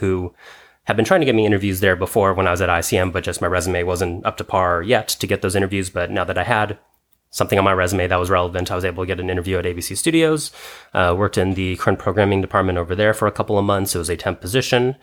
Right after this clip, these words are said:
so that ended in October. And right before the holiday, I was, you know, "There's no way I'm gonna get a new job," but there's a different tracking board I was on that had a networking breakfast.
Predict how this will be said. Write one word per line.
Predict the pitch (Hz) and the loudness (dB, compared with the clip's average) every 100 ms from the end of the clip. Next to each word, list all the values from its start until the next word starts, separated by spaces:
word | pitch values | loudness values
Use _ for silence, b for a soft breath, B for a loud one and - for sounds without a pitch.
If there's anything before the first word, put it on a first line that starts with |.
| b b _ | b b _
so | 98 | -4
that | 90 | -2
ended | 90 90 | 0 -2
in | 90 | -2
October. | 90 - 156 92 101 143 B B B B | -2 0 0 2 0 0 B B B B
And | 90 85 85 85 113 | 0 0 0 0 0
right | 110 | 0
before | - 107 95 | 0 0 0
the | |
holiday, | 92 95 95 92 85 | 2 2 2 0 -2
I | |
was, | 85 - | -4 -8
you | 92 | -10
know, | 80 - | -10 -8
"There's | 110 107 | 0 2
no | 107 | 4
way | 95 | 2
I'm | 90 | 0
gonna | 90 | 0
get | 90 | 0
a | 85 | -2
new | 85 | 0
job," | 110 117 98 87 | 0 0 -2 -2
but | 101 92 - b b | -2 -2 -8 b b
there's | 90 | -10
a | 95 | -2
different | 143 139 - | 2 2 0
tracking | 107 113 101 | -2 -2 0
board | 101 | 2
I | 95 | 2
was | 98 | 0
on | 90 92 | 0 -2
that | 92 85 | -2 -4
had | 101 | -4
a | 95 | -2
networking | 95 95 95 - 92 90 90 85 | -2 -2 -4 -2 -2 -2 -2 -4
breakfast. | 110 107 - 90 117 - | 0 -2 0 -2 0 -2